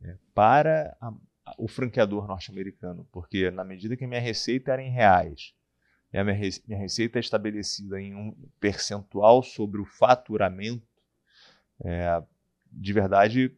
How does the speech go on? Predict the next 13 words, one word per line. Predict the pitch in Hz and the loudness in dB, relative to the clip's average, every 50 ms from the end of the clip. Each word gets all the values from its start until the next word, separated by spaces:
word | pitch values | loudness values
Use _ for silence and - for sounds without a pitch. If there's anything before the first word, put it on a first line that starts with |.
| _ _ | _ _
é, | 104 98 92 85 - - _ _ _ _ _ _ _ _ | -8 -8 -8 -8 -8 -12 _ _ _ _ _ _ _ _
a | - - 107 | -10 -10 -8
quantidade | - 101 98 - - 104 107 104 110 107 | -6 -6 -4 2 4 4 4 4 0 -6
de | 101 98 | -8 -2
dólares | 92 95 95 98 95 98 95 | 2 2 2 2 2 -2 -6
a | 98 98 | -10 -10
serem | - - 101 92 95 92 92 95 | -8 -6 -6 -8 -8 -10 -12 -16
emitidas, | 95 95 - 95 - - 104 98 92 90 90 - - - _ - | -16 -18 -14 -12 -10 -6 -4 -2 -2 -2 -4 -8 -10 -14 _ -10
é, | 95 92 90 | -8 -8 -8
para | - _ - 98 107 110 | -4 _ 6 6 6 6
o | 107 | 4
franqueador, | - - 101 95 90 - - 92 92 87 95 107 110 107 87 - _ _ _ _ _ _ _ _ _ _ _ _ _ - | 0 -8 -14 -14 -14 -10 -8 -8 -6 -4 -2 -2 -2 -2 -4 -8 _ _ _ _ _ _ _ _ _ _ _ _ _ -4
ela | - 87 90 95 92 90 90 - | -2 0 4 4 4 4 4 0